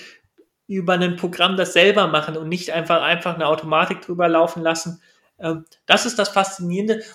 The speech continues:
woran ich finde, dass du's massiv merkst, ist, wenn man sich diese Bilder dann auf groß ausdrucken will. Da,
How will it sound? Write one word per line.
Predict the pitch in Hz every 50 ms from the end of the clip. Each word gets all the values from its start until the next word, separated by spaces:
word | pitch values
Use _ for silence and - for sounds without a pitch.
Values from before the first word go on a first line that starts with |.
| _ -
woran | 185 185 180 - 180 208 226
ich | 220 202 208
finde, | - - 208 208
dass | 202 190 190 -
du's | - 190 175 175 - -
massiv | 180 196 240 254 - - 247 226 - 220
merkst, | 214 208 214 220 220 220 - - - _ -
ist, | 190 185 196 185 - - -
wenn | 190 196
man | 196 202 196 190
sich | 196 185 -
diese | - 196 180 190 175
Bilder | 185 202 220 220 208
dann | 196 185 180
auf | 175 180 175 -
groß | _ - 196 196 190 -
ausdrucken | - 165 180 - - - 160 151 - 156 131
will. | 131 131 120 120 123 123 _ _ _ _ _ _ _ _ _ _ _ _ _ _ _ _ _ _ _ _ _ _ _ _ _ _ _ _ _ _ _ _
Da, | - 165 170 185 196 208 208 196 190 190 202 196 185 -